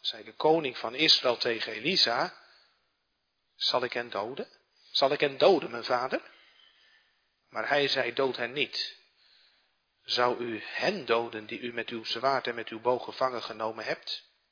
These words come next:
Zet hun brood en water voor, dan kunnen ze eten en drinken en teruggaan naar hun heer."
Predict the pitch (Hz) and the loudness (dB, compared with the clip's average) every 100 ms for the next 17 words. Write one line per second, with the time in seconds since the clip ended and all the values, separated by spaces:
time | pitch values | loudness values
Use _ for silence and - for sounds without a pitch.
0 | _ _ _ _ _ _ _ _ _ _ | _ _ _ _ _ _ _ _ _ _
1 | _ 104 123 - 110 101 113 143 190 - | _ -4 -4 -6 -10 -10 -2 0 0 -2
2 | - - _ _ - 127 127 185 190 110 | -10 -12 _ _ -16 -10 0 0 0 -6
3 | - 104 104 107 139 127 120 127 165 202 | -6 -8 -8 -2 0 0 0 0 2 0
4 | 151 117 113 131 170 190 175 - 104 - | -4 -10 -8 -4 -4 -4 -8 -10 -8 -6
5 | - 135 - 127 127 - _ _ _ _ | -2 -2 -2 -6 -8 -16 _ _ _ _
6 | _ _ _ _ 120 117 117 - 95 - | _ _ _ _ -10 -8 -8 -12 -14 -16